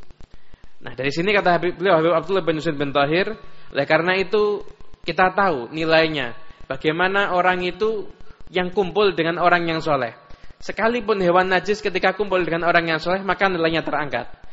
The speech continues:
Sekalipun hanya kulit, benda yang tidak memiliki kemuliaan, ketika nyambung dengan Al-Quran, maka tidak boleh disentuh, kecuali dalam keadaan suci. Syekh Fadl rahimahullah mengatakan, "Man shalla wara'a maghfurin ghufiralah."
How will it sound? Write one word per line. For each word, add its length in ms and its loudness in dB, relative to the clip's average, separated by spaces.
Sekalipun 560 0
hanya 320 2
kulit, 400 0
benda 320 4
yang 80 -2
tidak 240 0
memiliki 480 0
kemuliaan, 640 2
ketika 400 2
nyambung 480 4
dengan 240 0
Al-Quran, 640 2
maka 160 2
tidak 320 2
boleh 160 4
disentuh, 560 0
kecuali 560 4
dalam 320 4
keadaan 400 -2
suci. 240 -4
Syekh 240 2
Fadl 240 6
rahimahullah 560 4
mengatakan, 640 2
"Man 160 2
shalla 400 4
wara'a 320 10
maghfurin 640 2
ghufiralah." 560 4